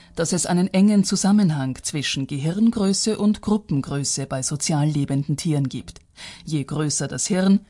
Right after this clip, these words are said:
desto mehr Mitglieder leben in einer Gruppe zusammen.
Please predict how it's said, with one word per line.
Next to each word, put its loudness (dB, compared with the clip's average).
desto -2
mehr 2
Mitglieder 0
leben -2
in 2
einer 0
Gruppe -4
zusammen. -2